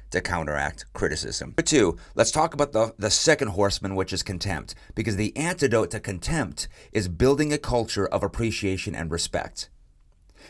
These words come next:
This is a big deal because often I'll hear people say, "Well, when my spouse shows me a culture of appreciation, appreciation and respect, that's when I'll show it."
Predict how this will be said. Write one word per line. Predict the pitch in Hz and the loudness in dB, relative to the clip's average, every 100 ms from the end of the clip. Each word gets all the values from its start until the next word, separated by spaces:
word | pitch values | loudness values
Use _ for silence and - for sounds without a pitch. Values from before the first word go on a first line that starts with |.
| - | -4
This | 104 156 151 | 4 6 6
is | 113 | 2
a | |
big | 90 110 87 | 0 0 0
deal | 85 104 92 | 2 2 2
because | 90 101 87 - | 0 -2 0 4
often | 117 123 104 | 4 4 0
I'll | 87 | -2
hear | 90 98 90 | 0 -2 -2
people | 101 90 | -4 -4
say, | 87 95 | -2 0
"Well, | 90 95 | 2 2
when | 92 92 | 2 0
my | 87 | -2
spouse | 92 - 139 131 95 - - | -2 2 4 4 4 -4 -12
shows | - - 117 107 | -6 2 2 2
me | 120 156 | 0 2
a | 120 | 0
culture | - 98 87 85 85 - - | 0 -2 -2 -2 -4 -6 -4
of | 92 | -4
appreciation, | 98 113 101 98 92 - | 0 -2 0 -2 -2 -6
appreciation | - - 107 98 98 90 92 | -12 -8 -6 -2 -2 -2 -4
and | 92 | -4
respect, | 90 - 95 90 - | -4 -2 0 -2 -4
that's | 95 104 117 113 | 0 4 4 2
when | 95 | -4
I'll | 110 135 | -4 -2
show | 120 98 85 | -2 0 0
it." | 85 | -2